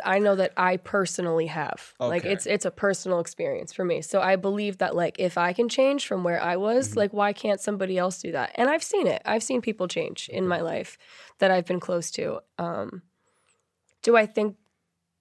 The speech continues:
Speaker 1: that everyone is capable of wanting to change? Like,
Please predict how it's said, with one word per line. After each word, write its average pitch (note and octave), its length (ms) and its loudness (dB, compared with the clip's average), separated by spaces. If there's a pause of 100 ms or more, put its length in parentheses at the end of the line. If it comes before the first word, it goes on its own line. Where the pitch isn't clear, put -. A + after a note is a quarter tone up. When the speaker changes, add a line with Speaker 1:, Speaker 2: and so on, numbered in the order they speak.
(120)
Speaker 1:
that F3+ 340 -2
everyone F#3+ 800 2 (640)
is F#3 160 -2
capable F#3 540 2
of E3+ 240 0
wanting D#3+ 460 -2
to B3+ 160 -2
change? C4 340 0
Like, A3 240 0